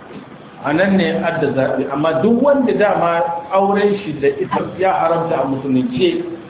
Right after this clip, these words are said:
ita automatic ta sauka. Da sun musulunta ita ta sauka. Tunda sun can babu ruwansu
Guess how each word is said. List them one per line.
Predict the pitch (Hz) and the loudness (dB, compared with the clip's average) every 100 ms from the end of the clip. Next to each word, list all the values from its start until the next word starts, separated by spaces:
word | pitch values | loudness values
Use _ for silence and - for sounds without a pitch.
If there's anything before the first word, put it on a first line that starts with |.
| - 185 | -6 0
ita | 185 196 | 2 2
automatic | 175 - 156 202 196 170 - - | 0 0 0 0 0 -2 -6 -4
ta | 165 160 | -2 0
sauka. | - - - - - - 220 - - - - - - - 135 | -2 -6 -10 -16 -20 -18 -16 -16 -16 -18 -20 -20 -20 -12 -4
Da | 160 165 | -2 2
sun | 240 226 | 4 4
musulunta | 202 165 185 190 151 | 2 0 0 2 0
ita | 160 165 | 0 -2
ta | 143 147 | -2 -2
sauka. | 147 - - - - - - - - - - - - - - - - - | -2 -10 -12 -18 -20 -20 -20 -20 -20 -20 -20 -20 -20 -20 -20 -20 -20 -12
Tunda | - 202 185 190 | -4 0 0 2
sun | 190 | 2
can | 196 220 226 220 | 2 2 2 0
babu | 233 196 180 | 0 2 2
ruwansu | 170 185 190 190 175 185 | 2 2 2 0 -2 -4